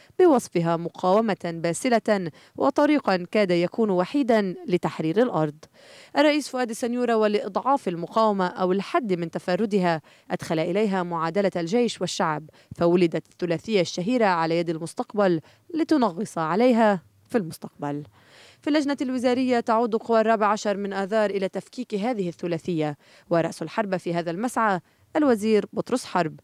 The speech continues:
القانوني العتيق الذي يفل الحرف. فوزير الاتصالات يقود حركة الاتصالات السياسية داخل الجلسة، ومن كان يعتقد أن وزير الداخلية نهاد المشنوق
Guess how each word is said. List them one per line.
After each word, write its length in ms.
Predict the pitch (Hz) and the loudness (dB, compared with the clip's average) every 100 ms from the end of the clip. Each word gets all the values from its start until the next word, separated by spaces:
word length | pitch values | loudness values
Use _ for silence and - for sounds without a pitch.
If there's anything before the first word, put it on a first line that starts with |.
| _ _ - | _ _ -8
القانوني 640 | 165 170 165 165 214 180 | -4 -2 -2 -2 -2 -2
العتيق 640 | 156 160 - 269 254 - _ _ _ - | -2 -4 -2 0 0 -2 _ _ _ 0
الذي 500 | 302 226 196 180 170 _ _ - | 2 2 2 2 -2 _ _ 0
يفل 320 | 320 - 160 | 0 2 2
الحرف. 480 | 233 254 165 156 - _ _ - | 0 0 -2 -2 -8 _ _ -2
فوزير 500 | 320 311 285 320 294 | 4 4 4 4 2
الاتصالات 760 | 277 240 262 262 254 262 - | 0 -2 -2 2 2 2 0
يقود 460 | 240 226 - 262 220 | 0 0 0 2 2
حركة 480 | 196 214 240 202 196 | 2 0 2 0 0
الاتصالات 600 | 180 190 - 202 220 185 | -2 -4 -2 0 0 -4
السياسية 580 | - 185 175 - 233 180 | -4 -2 -2 0 0 2
داخل 360 | 165 170 175 | 0 -4 -4
الجلسة، 540 | 160 170 175 - 170 170 - | 0 2 0 -2 -8 -8 -8
ومن 240 | 180 165 | -6 -6
كان 180 | 160 170 | -6 -6
يعتقد 560 | 160 156 - 226 190 180 | -4 -4 -6 -6 -4 -4
أن 220 | 175 170 | -4 -2
وزير 400 | 175 175 233 202 | -2 -2 -2 -2
الداخلية 540 | 175 190 220 233 214 | -4 -6 -4 -2 -2
نهاد 300 | 185 190 196 | 0 -2 -2
المشنوق 580 | 185 180 - 254 247 | -4 -6 -6 -6 -6